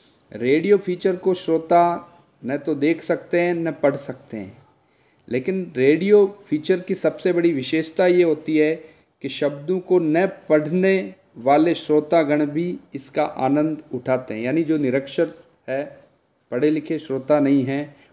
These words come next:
वो भी रेडियो फीचर का पूरा आनंद लेते हैं। दूसरी ओर टेलीविज़न फीचर की ये विशेषता होती है कि इसमें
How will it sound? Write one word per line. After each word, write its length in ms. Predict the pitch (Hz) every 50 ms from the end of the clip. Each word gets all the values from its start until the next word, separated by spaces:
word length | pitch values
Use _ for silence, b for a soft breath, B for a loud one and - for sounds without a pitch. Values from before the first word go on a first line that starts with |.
| b _
वो 100 | 160 180
भी 140 | 180 190 214
रेडियो 340 | 185 180 175 170 165 180 180
फीचर 380 | 175 - 156 147 147 - 151 147
का 140 | 147 165 156
पूरा 340 | 160 - 147 156 151 156 151
आनंद 360 | 139 127 127 135 135 127 123
लेते 260 | 117 107 - - -
हैं। 220 | 101 90 95 - - _ _ _ b b b b b b b b b b b b b b b b b b _ _ _ _ _ _ _ _ _ _ -
दूसरी 540 | 127 123 123 147 180 180 180 - 208 196 208
ओर 240 | 202 196 196 202 202 202 - - - _ _ _ _ _ _ _ _ _ _ _ _ _ _ _ _ _ _ _ -
टेलीविज़न 580 | 147 143 151 180 202 190 214 208 180 220 214 208
फीचर 380 | 208 - 190 180 - 196 190 185
की 200 | - - 196 190
ये 100 | 190 185
विशेषता 540 | 170 165 165 - 180 175 175 - - - 180
होती 320 | 175 170 170 - - 180 180
है 160 | 180 180 180
कि 120 | 180 -
इसमें 640 | - 147 - - - 170 170 170 175 175 175 180 -